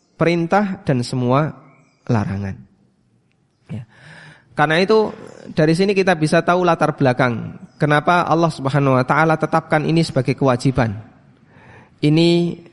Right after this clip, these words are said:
anjuran. Yang ini makruh, yang ini haram. Semua itu kembali kepada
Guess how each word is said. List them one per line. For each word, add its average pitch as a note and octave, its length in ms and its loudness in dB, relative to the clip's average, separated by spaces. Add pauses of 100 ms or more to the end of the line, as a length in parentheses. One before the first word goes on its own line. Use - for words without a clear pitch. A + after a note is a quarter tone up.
(640)
anjuran. C3+ 560 0 (800)
Yang D3+ 200 2 (120)
ini E3 160 4
makruh, E3+ 480 0
yang C#3 240 2
ini C3+ 160 2
haram. C3 460 0 (920)
Semua C3+ 400 0
itu C3 160 0
kembali D3 320 2
kepada D#3 640 0